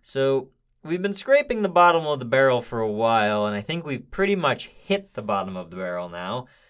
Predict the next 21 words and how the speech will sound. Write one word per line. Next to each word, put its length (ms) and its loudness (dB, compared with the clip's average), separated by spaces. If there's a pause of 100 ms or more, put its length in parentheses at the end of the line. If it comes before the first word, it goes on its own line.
(600)
Uh, 640 0 (120)
we 280 -6
are 80 0
trading, 1300 -8
closed 440 -2
at 460 -2 (1400)
three 340 -4
cents 640 -6 (220)
today. 480 -8 (800)
Now 200 -12
let's 180 -14
go 180 -6
back. 560 -2 (920)
Uh, 300 -10
let's 200 -10
take 200 -8
a 40 -4
look. 580 -4 (1120)
A 60 -10
month 260 0
ago. 280 -6